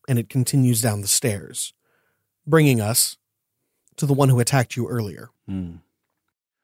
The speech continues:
Speaker 2: What are they up to down there?
Speaker 1: It crawls towards Penny and attempts to attack her, with a critical failure, the second of the day for this one poor tragic beast.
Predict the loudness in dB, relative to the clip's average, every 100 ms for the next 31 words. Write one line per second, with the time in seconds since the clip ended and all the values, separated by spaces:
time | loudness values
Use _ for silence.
0 | _ -4 2 4 6 6 6 4 0 -2
1 | 0 0 0 0 0 0 -2 -4 -6 _
2 | _ _ _ _ _ -8 -6 2 4 6
3 | 4 4 2 2 0 0 -2 -8 _ _
4 | _ -8 -4 -2 -2 -2 -2 -4 -8 -10
5 | -18 -20 _ _ _ -6 -6 -6 -6 -4
6 | -4 -6 -4 -4 -6 -10 -16 _ _ _
7 | _ _ -2 2 2 2 -2 -8 -10 -8
8 | -8 -6 -6 -8 -10 -2 0 0 -2 -2
9 | 0 2 0 -4 -6 2 2 2 -2 -2
10 | 0 0 -4 -12 -12 -8 0 2 2